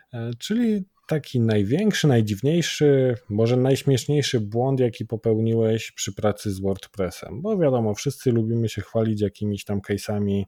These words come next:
gdzie, gdzie odnieśliśmy spektakularny sukces, a o tych błędach się mało mówi. E, no i pytanie do ciebie, e, co takiego zrobiłeś, że właśnie był jakiś taki błąd, e, śmieszny, dziwny, czy, czy jakiś taki,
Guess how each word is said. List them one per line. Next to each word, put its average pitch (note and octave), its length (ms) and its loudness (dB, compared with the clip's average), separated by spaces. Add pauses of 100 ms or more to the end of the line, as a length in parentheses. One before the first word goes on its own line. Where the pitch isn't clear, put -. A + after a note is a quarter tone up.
(100)
gdzie, G#2 500 -2
gdzie G#2+ 200 0
odnieśliśmy G#2 640 -4
spektakularny G#2 800 -2
sukces, - 480 -2
a C3 120 4
o A#2+ 40 2
tych A2+ 200 2
błędach A#2 420 2
się - 140 -4
mało A2+ 280 4
mówi. D3+ 500 4 (160)
E, A2+ 280 -6
no F3+ 80 2
i F#3 60 6
pytanie F3 360 2
do C#3+ 100 2
ciebie, C#3 560 4 (180)
e, A#2 400 -6 (120)
co F#3+ 160 2
takiego B2+ 640 0
zrobiłeś, A#2 640 2
że G#2 200 0
właśnie G#2 680 -2 (300)
był G2+ 380 -4
jakiś - 300 -6
taki G2+ 240 -6
błąd, G2 480 -2
e, F2+ 500 -6
śmieszny, C#3 560 4
dziwny, A#2 720 4 (400)
czy, G2+ 320 -2
czy G#2+ 160 -4
jakiś G2 560 -6
taki, F#2 500 -8